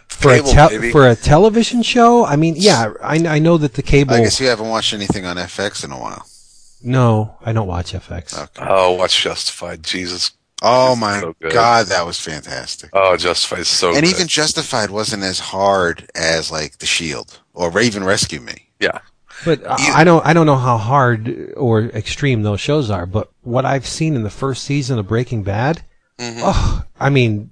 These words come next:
Speaker 1: nudity, profanity. I mean, they, they let fly with, uh, all the expletives you would hear in an R-rated movie.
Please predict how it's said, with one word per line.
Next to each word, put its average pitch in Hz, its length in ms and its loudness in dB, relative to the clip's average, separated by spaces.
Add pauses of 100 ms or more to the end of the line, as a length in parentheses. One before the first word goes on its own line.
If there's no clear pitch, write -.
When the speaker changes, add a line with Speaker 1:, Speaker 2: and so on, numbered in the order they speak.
(160)
Speaker 1:
nudity, 175 720 4 (540)
profanity. 165 840 0
I 120 100 0
mean, 113 200 0
they, 131 180 0
they 127 220 -2
let 135 240 -2
fly 127 440 0
with, 107 320 -2 (240)
uh, 101 280 -6
all 139 280 4
the 127 140 4
expletives 104 580 -2
you 101 100 0
would 104 100 0
hear 113 200 2
in 107 60 0
an 104 80 -2
R-rated 104 440 2
movie. 107 400 0